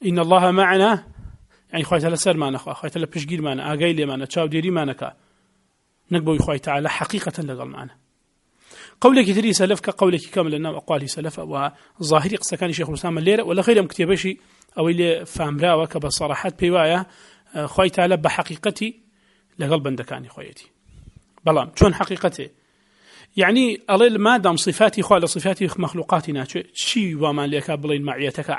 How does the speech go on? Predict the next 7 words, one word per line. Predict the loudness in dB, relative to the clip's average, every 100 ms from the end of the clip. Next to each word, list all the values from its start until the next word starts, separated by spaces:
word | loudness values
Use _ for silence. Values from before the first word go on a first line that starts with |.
| -6 -6
حەقیقەت | -6 -4 -8 -6
نەبێ؟ | -10 -10 -14 _ -20 -20 _
مادام | 2 4 0
خوا | 4 4 4
لە | -2
ئینسان | -2 -2 -2
ناچێ، | -4 -8 -12